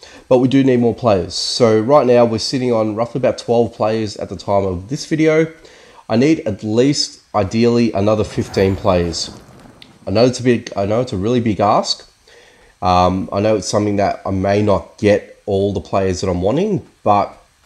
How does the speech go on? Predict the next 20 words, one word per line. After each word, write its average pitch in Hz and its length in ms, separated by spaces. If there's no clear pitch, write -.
if 117 240
I 113 220
can 107 240
get 107 240
at 95 160
least 110 500
twenty 110 300
or 101 140
more 101 200
players, 98 500
I'll - 140
be 92 140
wrapped, 104 400
um, 90 360
for 101 360
the 92 100
next 92 280
challenge. 92 520
So 104 380
we've 98 320